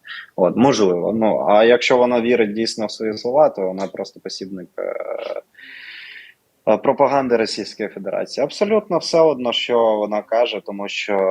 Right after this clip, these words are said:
ну, вибачте, а хто вона така? Мені, мені цікаво, як, е, партія Свобода, ну, нормально їм з цим, ну, окей, тоді питання до партії Свободи, ну, якщо вони тримають таку людину в себе,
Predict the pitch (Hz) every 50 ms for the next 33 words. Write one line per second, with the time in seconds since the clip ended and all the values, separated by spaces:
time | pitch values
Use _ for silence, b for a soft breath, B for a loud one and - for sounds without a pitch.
0 | 95 95 92 92 90 90 _ _ _ _ 107 104 92 90 82 - _ _ _ 110
1 | 117 117 110 101 - - - 98 95 - - 117 110 104 98 95 95 - - -
2 | _ - 90 90 - - 123 135 139 135 135 135 147 151 160 147 - 165 - 156
3 | 156 143 143 143 147 151 139 - - 135 127 127 127 127 127 123 123 123 123 -
4 | - 131 127 123 - - 127 123 120 120 117 - - - 123 123 123 143 156 170
5 | 160 135 131 120 107 107 104 101 98 98 98 95 95 95 95 95 95 98 95 95
6 | _ _ _ _ _ _ _ _ _ _ _ _ _ _ - 107 110 110 123 139
7 | 143 135 123 113 107 107 107 101 - - - - - 101 98 95 95 92 92 92
8 | _ - 92 92 92 92 95 92 - - 107 110 104 - 104 95 98 110 110 -
9 | - 98 - 104 104 101 98 95 92 92 - 104 98 98 - - 92 95 - -
10 | - 98 95 98 101 110 113 107 104 95 95 95 92 92 92 95 - - 101 95
11 | 98 95 95 95 - - 95 95 95 92 92 - - - - - 95 95 95 92
12 | 104 110 117 110 - - - 92 92 87 -